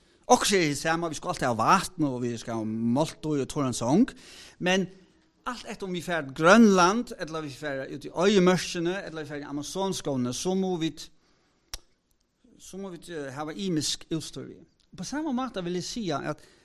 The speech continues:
Bibelens bøker har imisk, eh, klima. Og det som krever at hvis man fer inn i lovboken Moses, så må man kle seg på en a-, avis og måte for at få mest beskyr.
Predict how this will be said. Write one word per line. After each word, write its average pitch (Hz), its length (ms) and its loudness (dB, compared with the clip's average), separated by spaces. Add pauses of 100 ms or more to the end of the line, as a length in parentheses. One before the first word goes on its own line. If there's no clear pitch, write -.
(240)
Bibelens 175 640 0
bøker 190 380 0
har 160 360 -2
imisk, 214 600 -4
eh, 147 220 -12 (920)
klima. 185 560 -6 (2000)
Og 143 100 -16
det 165 180 -6
som 180 160 -4
krever 180 520 0
at 151 100 -6
hvis 151 140 -12
man 160 160 -8
fer 185 160 -8
inn 220 380 -2
i 190 40 6
lovboken 180 600 6
Moses, 170 360 2
så - 140 -8
må 233 100 -2
man - 100 -16
kle 240 280 -4
seg 165 160 -8
på 185 80 -4
en 190 120 -6
a-, 214 200 -4 (140)
avis 196 180 2
og 175 80 2
måte 180 340 2
for 165 220 -6
at 160 160 -4 (340)
få 196 220 0
mest 202 380 -2
beskyr. 143 580 -8